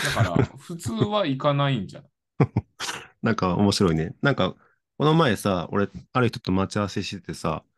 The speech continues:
Speaker 2: 七分ぐらい時間があるって言ったから、あ、これ七分できること何かなと思って、
Speaker 1: うん。
Speaker 2: 日記の整理をしようと思ったんだよね。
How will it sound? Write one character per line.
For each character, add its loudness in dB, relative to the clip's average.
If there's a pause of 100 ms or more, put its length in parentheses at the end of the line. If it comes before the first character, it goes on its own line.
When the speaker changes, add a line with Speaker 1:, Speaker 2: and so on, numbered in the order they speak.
(680)
Speaker 2:
七 4
分 4
ぐ 4
ら 4
い 0
時 -6
間 -2
が -2
あ 0
る -4
っ -8
て -16
言 -14
っ -20
た -6
か -2
ら、 0 (100)
あ、 -6
こ -6
れ 2
七 4
分 4
で -2
き -8
る -10
こ -8
と -6
何 -4
か -8
な -6
と -10
思 -6
っ -14
て、 -2 (560)
Speaker 1:
う -14
ん。 -10 (140)
Speaker 2:
日 2
記 2
の 6
整 6
理 4
を 0
し 0
よ 2
う -2
と -6
思 -2
っ -8
た -10
ん -8
だ -10
よ -8
ね。 -4